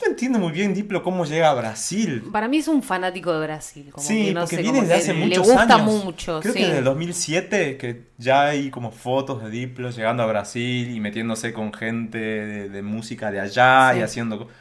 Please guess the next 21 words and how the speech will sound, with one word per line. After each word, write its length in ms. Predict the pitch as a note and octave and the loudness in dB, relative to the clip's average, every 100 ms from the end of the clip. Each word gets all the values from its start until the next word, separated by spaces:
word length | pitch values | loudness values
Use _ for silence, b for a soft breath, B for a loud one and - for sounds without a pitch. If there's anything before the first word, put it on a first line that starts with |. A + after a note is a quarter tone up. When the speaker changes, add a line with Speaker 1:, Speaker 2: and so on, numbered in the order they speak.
| b b | b b
Speaker 1:
mirá, 220 | F#2 A#2+ F3 | -2 2 2
dos 160 | D3 | 2
mil 160 | C3+ B2+ | 0 -4
siete. 560 | B2 F3 F3 G2+ F2+ - - | 2 2 2 -8 -10 -16 -16
Speaker 3:
Sí, 60 | |
y 260 | B2+ A#2+ B2+ | -14 -10 -6
Gorky 300 | C3 C3 E3 | -6 -6 -10
tenía 240 | D3 C#3 | -8 -8
una 180 | C3+ B2 | -6 -6
banda 300 | A#2+ C3 B2+ | -6 -8 -10
que 80 | A#2 | -14
se 80 | A2 | -18
llama, 400 | - A2+ A2 G#2+ - | -16 -14 -14 -16 -18
em, 560 | A2 G#2 G2 G2 F#2+ F#2+ - | -14 -14 -14 -18 -18 -20 -18
Bonde 320 | G#2+ A2+ A#2+ | -10 -10 -8
do 120 | A2 G#2+ | -12 -12
Rolê, 380 | A2 G#2 C3+ C#3+ _ A#2 | -12 -12 -14 -16 _ -8
Speaker 1:
Ajá. 460 | A2 A#2 D#3+ - _ _ | -2 -2 -2 -8 _ _
Speaker 3:
que 120 | - | -10
era 160 | A#2 A2+ | -8 -8
muy, 280 | A#2 C#3 | -8 -8